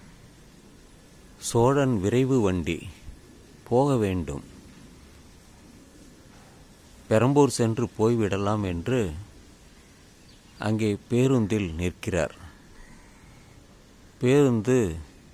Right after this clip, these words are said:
டிரைவர் ரெடியாக இருக்கிறார். ஆனால் வண்டி புறப்பட மாட்டேங்கிறது. என்னென்னவோ அமுக்கி அமுக்கி பார்க்குறார்.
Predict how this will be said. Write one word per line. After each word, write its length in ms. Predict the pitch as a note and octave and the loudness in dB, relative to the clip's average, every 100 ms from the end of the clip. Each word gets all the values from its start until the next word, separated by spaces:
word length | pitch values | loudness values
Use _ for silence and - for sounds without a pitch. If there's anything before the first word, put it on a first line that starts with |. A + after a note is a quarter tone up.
| - - - - - - - - - - - - - - - - | -20 -20 -20 -20 -20 -20 -20 -20 -20 -20 -20 -20 -20 -20 -20 -12
டிரைவர் 420 | - G#2+ B2 C3 G#2 | 0 4 4 4 0
ரெடியாக 380 | G2+ A2 G#2 | -2 0 0
இருக்கிறார். 520 | G2+ E2 D#2 F2 E2 - - - - - - - - - - - | 0 -4 -6 -6 -6 -8 -18 -20 -20 -20 -20 -20 -20 -20 -20 -4
ஆனால் 400 | A2+ A2 G#2+ G#2 | 0 2 2 -2
வண்டி 480 | - A#2 C3+ C3 A2+ A2+ - | 0 0 2 0 0 -8 -4
புறப்பட 360 | B2 A#2 B2 A#2 | -2 0 0 0
மாட்டேங்கிறது. 680 | F#2+ F2 E2 D2+ D2 B1 - - - - - - - - - - - | -2 -4 -8 -8 -10 -10 -16 -18 -20 -20 -20 -20 -20 -20 -20 -20 -4
என்னென்னவோ 640 | A2+ B2+ C3 B2+ B2+ B2+ | -2 0 2 2 0 0
அமுக்கி 280 | G#2+ A#2 A#2 | -2 -2 -2
அமுக்கி 240 | G2+ G2+ | -2 -4
பார்க்குறார். 560 | A#2 F#2+ E2+ F2 D#2+ | -4 -4 -4 -4 -4